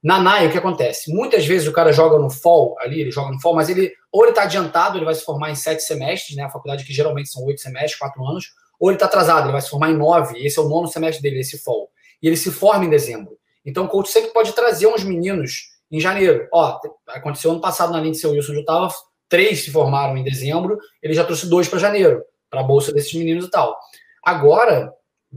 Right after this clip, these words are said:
praticamente ninguém. Vai até acontecendo também, tem algumas faculdades abrindo bolsa, que, ó, esse cara aqui ele vai se formar, não vai nem jogar a temporada, porque ele quer se formar, ele quer se livrar.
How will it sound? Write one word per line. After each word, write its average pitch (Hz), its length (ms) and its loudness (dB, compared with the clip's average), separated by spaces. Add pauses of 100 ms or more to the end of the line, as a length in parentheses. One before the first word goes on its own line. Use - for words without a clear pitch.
(200)
praticamente 175 420 0
ninguém. 190 260 0
Vai 196 160 2
até - 160 -2
acontecendo 175 480 -2
também, 147 180 -4
tem 156 80 -6
algumas 156 180 -4
faculdades 151 320 0
abrindo 147 240 0
bolsa, 151 280 0
que, 185 60 -6
ó, 180 100 2
esse - 140 -6
cara 147 160 -4
aqui 151 120 -10
ele 160 60 -4
vai 170 80 0
se - 80 -8
formar, 156 180 -4
não 185 80 -2
vai 185 80 0
nem 202 100 -2
jogar 214 360 2 (220)
a - 60 -16
temporada, 139 460 -2
porque - 160 -12
ele 131 80 -8
quer 175 120 -6
se - 80 -10
formar, 151 240 -4
ele - 100 -10
quer 147 80 -8
se 160 120 -10
livrar. 165 320 -6